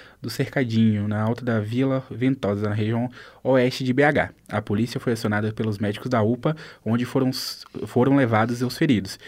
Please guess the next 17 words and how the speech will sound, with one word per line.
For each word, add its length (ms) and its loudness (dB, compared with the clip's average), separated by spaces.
que 180 2
foram 340 -2
socorridos 560 -2
por 180 -4
moradores 440 -2
da 80 -2
região. 400 0
As 200 0
vítimas 400 -2
têm 280 0
dezessete, 680 -2
dezenove 600 0
e 120 -4
vinte 220 0
e 40 -8
seis 280 0
anos. 360 -6